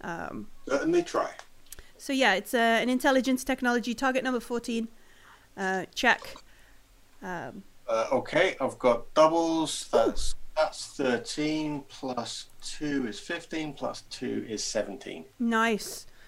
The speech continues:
Speaker 2: Or
Speaker 1: Um,
Speaker 2: four, uh, on the drama stunt die thing.
Speaker 1: four points.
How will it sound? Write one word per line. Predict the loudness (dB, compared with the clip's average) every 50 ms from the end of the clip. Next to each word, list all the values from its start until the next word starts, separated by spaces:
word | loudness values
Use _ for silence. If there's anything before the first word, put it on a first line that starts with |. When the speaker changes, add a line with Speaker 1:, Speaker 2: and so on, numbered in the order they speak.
| -20 -20 -20 -20 -10 -4
Speaker 2:
Or | 0 2
Speaker 1:
Um, | 2 4 4 4 2 2 2
Speaker 2:
four, | 0 -2 -6 -8 -12 -20 -20 -20 -20 -20 -8 -2 0
uh, | 0 0 0
on | -4 -6 -8
the | -8 -10 -10 -14 -18 -20 -16 -8
drama | -4 -2 -2 0 -2 -4 -6 -8 -10 -14
stunt | -12 -8 -8 -8 -8 -10 -10 -6
die | -6 -4 -4 -4 -6
thing. | -8 -10 -8 -8 -8 -8 -8 -12 -14 -14 -14 -12 -8 -4
Speaker 1:
four | -2 0 2 2 2 2
points. | 0 2 2 2 4 2 2 0 -4 -6 -8 -6 -6 -6 -8 -10